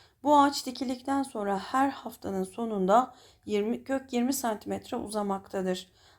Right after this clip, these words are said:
Ağacın boyu otuz kök beş santimetre olduğunda ise her haftanın sonunda kök kırk beş santimetre uzamaya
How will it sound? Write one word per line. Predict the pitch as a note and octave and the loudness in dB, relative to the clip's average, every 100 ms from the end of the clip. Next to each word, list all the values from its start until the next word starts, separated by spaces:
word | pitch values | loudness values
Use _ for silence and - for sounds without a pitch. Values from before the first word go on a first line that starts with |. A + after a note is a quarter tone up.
| - | 0
Ağacın | A3 A#3+ B3 C#4+ C4 | 6 6 6 2 4
boyu | B3 G3+ G3 | 4 2 0
otuz | - A3 - C4+ - | -4 -8 -10 -16 -12
kök | A#3 A3+ - | -12 -10 -4
beş | C4 C4 | -4 -2
santimetre | A#3 G#3 G3+ F#3+ F#3+ G3 | -6 -6 -4 -6 -4 -4
olduğunda | G3 G#3+ G#3 A3+ A3+ | -2 -4 -4 -6 -4
ise | B3 G3 - A#3 B3+ - - _ | -4 -4 -2 0 -2 -8 -20 _
her | - D4 | 2 2
haftanın | C#4 C4 B3 A3 G#3 | 4 0 -4 -6 -6
sonunda | G3+ A#3+ G#3+ G3+ B3 B3+ | -6 -6 -4 -2 -2 -4
kök | - C4+ | -4 -6
kırk | - A#3+ - | -6 -14 -8
beş | C4 | -8
santimetre | B3+ A3+ G3+ - G3+ G3+ - | -6 -6 -6 -6 -8 -6 -8
uzamaya | A3 A3 G3 G3 B3 C#4 | -4 -4 0 4 4 2